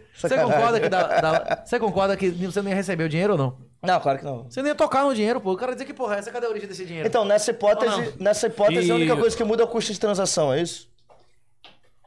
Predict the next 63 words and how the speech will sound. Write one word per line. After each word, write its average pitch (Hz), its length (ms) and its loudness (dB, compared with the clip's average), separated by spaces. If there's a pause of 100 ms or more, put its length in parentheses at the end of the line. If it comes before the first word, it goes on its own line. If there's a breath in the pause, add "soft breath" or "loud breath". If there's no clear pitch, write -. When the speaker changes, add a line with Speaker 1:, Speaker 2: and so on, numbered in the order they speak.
(240)
Speaker 1:
Vai 160 280 -2
ser, 226 260 -2
vai 196 120 -2
ser 254 100 -6
impossível, 190 480 -6
não 180 80 -2
é 214 40 -4
questão 185 220 -4
de 156 80 -2
custo. - 460 -8
Speaker 2:
É 262 80 2
porque 277 220 -4
eu 240 100 2
acho 247 220 0
Speaker 1:
Vai 277 100 0
Speaker 2:
que 277 80 -6
Speaker 1:
ser 247 60 -2
Speaker 2:
isso 214 160 0
é 254 40 2
a 240 40 2
Speaker 1:
impossível. 247 180 2
Speaker 2:
única 262 240 -2
coisa 220 300 0
que 226 100 -10
consegue 208 400 -4
juntar 196 420 -2
os 226 160 -4
estados, 165 760 -4 (600)
todos 269 280 2
os - 40 -12
estados, 180 380 -2
pra 208 140 -2
fuder 196 240 -8
o - 20 -6
Speaker 1:
Mas 196 80 -6
Speaker 2:
indivíduo. 240 260 0
Speaker 1:
todos 277 100 -4
os - 80 -6
políticos 226 420 -6
vão 226 100 -6
Speaker 2:
Perder 208 220 2
Speaker 1:
querer. 226 80 4
Speaker 2:
força. 175 500 -2
Speaker 1:
Ele, 254 220 0
o, 247 80 -4
o, 220 480 -8
o 202 40 -4
político 208 460 -2
não 202 60 -4
quer 220 120 -4
que 220 120 -10
você 214 340 -2
tenha 196 140 -10
acesso 170 260 -6
a 147 40 -8
Bitcoin, 143 360 -8
ele 202 140 -2
quer 202 160 -2
ter, 233 140 -4
continuar 214 340 -6
ele 233 140 -2
tendo 269 180 -12
acesso. 185 360 -8